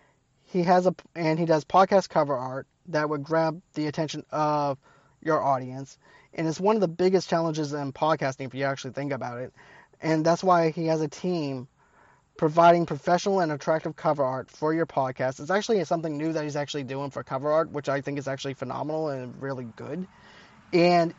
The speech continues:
in the premium package, you are only get a H Q three thousand pixel professional premium cover art, but also you'll get social media kits,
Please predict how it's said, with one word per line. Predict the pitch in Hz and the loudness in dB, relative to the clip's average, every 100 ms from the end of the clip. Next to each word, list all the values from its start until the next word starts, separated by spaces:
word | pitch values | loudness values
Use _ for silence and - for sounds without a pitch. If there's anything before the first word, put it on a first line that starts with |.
| - - - - | -16 -20 -20 -6
in | 180 | -2
the | 175 | 0
premium | 170 220 226 214 | 2 2 4 2
package, | 180 156 143 151 | 2 0 0 -4
you | 156 156 160 | -4 0 2
are | 156 151 _ - | 0 -4 _ -2
only | 175 180 170 165 - - - 151 156 | 0 2 0 -4 -10 -20 -14 -12 -6
get | 151 147 | -4 -2
a | 143 139 - | -2 -6 -6
H | 160 160 - | -6 -6 -8
Q | - 170 156 147 | -6 -2 0 -2
three | 151 156 | -4 -4
thousand | 151 147 143 143 135 - - _ _ | 0 0 -2 -4 -6 -12 -20 _ _
pixel | - 185 - 131 123 - | 2 2 2 -4 -4 -6
professional | 135 160 156 160 147 | -4 -2 0 -2 -4
premium | - - 160 156 143 | -8 -6 -4 -2 -4
cover | 139 139 135 | -4 -2 -2
art, | 123 127 123 - - - - | -4 -4 -8 -12 -20 -16 -6
but | 123 | -2
also | - 180 - 151 | 4 4 4 0
you'll | 143 143 | 0 -2
get | 151 139 | -2 -2
social | - 165 156 | -2 -2 -2
media | 147 143 143 | -2 -2 -2
kits, | 139 - 143 139 - | -6 -6 -4 -4 -8